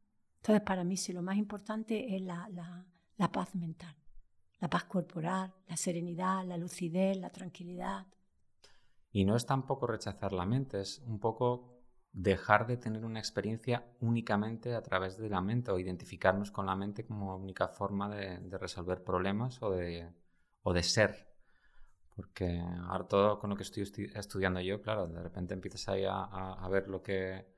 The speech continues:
Speaker 2: lo que gente que, que lleva miles de años desarrollando lo que es el camino espiritual y te hablan que, claro, que hay una mente racional, hay una mente corporal, hay esta, la mente intuitiva, el alma, o sea, un, una montada increíble.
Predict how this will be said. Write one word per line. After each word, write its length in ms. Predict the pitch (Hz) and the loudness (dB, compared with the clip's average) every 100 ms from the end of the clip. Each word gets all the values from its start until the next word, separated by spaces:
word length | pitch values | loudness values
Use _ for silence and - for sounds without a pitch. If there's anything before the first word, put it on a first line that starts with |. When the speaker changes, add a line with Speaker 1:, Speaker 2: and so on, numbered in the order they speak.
| - - - _ | -20 -20 -20 _
Speaker 2:
lo 120 | 98 | -2
que 140 | - 92 | 0 0
gente 500 | - 92 95 92 92 | 0 -2 0 -2 -2
que, 140 | 95 | -6
que 100 | 92 | -6
lleva 180 | 92 95 | -4 -4
miles 280 | 95 95 92 | 0 0 2
de 80 | 95 | 2
años 160 | 95 | 2
desarrollando 880 | 92 92 92 92 92 92 90 92 92 123 | -2 -4 -2 0 -2 -2 -4 -4 -6 -6
lo 120 | 90 | -8
que 100 | 90 | -8
es 120 | - | -8
el 80 | 90 | -4
camino 300 | 92 90 90 | 0 0 -2
espiritual 640 | - 90 87 95 110 139 - - _ _ _ | -4 -4 2 4 4 2 -10 -20 _ _ _
y 80 | 87 | -4
te 80 | 87 | 2
hablan 220 | 85 87 | 4 2
que, 180 | 87 87 | 0 -4
claro, 260 | - 104 95 | -2 -2 -4
que 100 | 85 | -6
hay 80 | |
una 180 | 85 85 | -4 -2
mente 880 | 85 87 87 92 87 87 87 87 90 | -2 -2 -2 -2 -2 -4 -6 -8 -4
racional, 520 | 92 87 113 123 131 | 0 0 2 2 2
hay 100 | 123 | 2
una 140 | 98 90 | 0 0
mente 240 | 90 87 | -4 -8
corporal, 640 | - 95 - 123 135 135 127 | -8 -4 2 4 4 2 0
hay 340 | 90 87 90 | 0 -2 -6
esta, 300 | 87 - 95 90 90 | -10 -14 -16 -16 -10
la 120 | 90 85 | -6 -2
mente 300 | 87 87 90 | -2 -2 -2
intuitiva, 880 | 90 95 90 123 127 127 127 127 - | -2 -4 0 0 4 2 2 -4 -8
el 180 | 82 92 | -2 2
alma, 300 | 113 123 - | 4 2 -2
o 40 | - | -10
sea, 260 | - - - - | -12 -12 -14 -10
un, 320 | 80 78 78 | -6 -6 -6
una 220 | 85 85 | -2 2
montada 500 | 90 87 87 90 98 117 | 2 0 4 6 6 4
increíble. 560 | 120 - 98 120 90 | 0 0 0 0 -4